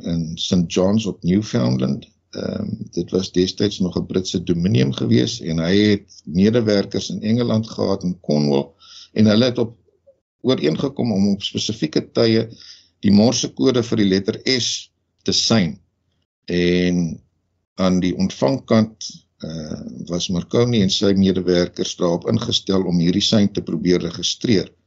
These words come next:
Nou, hulle het 'n baie lang antenna gehad, 'n antenna draad wat met 'n vleer die lug in opgestuur is om die antenna lengte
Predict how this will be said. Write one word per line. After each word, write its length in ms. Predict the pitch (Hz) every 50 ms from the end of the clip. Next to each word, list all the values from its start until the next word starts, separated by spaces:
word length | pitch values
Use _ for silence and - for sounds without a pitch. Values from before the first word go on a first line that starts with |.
| _ _ _ - _ _ _
Nou, 140 | - 95
hulle 140 | 98 113 135
het 80 | 123 131
'n 100 | 123 120
baie 340 | 101 104 123 160 170 151 131
lang 420 | 117 104 101 107 - 131 64 - -
antenna 540 | 104 107 101 - - 131 135 139 151 143 120
gehad, 460 | - 104 98 90 85 90 107 113 -
'n 100 | 85 73
antenna 560 | 65 90 87 - - 113 110 110 101 87 76
draad 520 | 73 82 80 80 82 87 110 123 - - _
wat 240 | 87 85 - _ -
met 200 | 90 90 87 -
'n 80 | 87
vleer 500 | - - - - 143 147 147 143 131 120
die 100 | 110 90
lug 240 | 87 85 92 92 -
in 140 | 107 92 -
opgestuur 640 | - 110 113 - - 101 - - - - 95 92 101
is 140 | 104 107
om 160 | - - 90 82
die 200 | 85 80 - -
antenna 500 | - 95 92 87 - - 104 104 104 101
lengte 600 | 95 80 80 85 92 113 117 - 117 98 90 95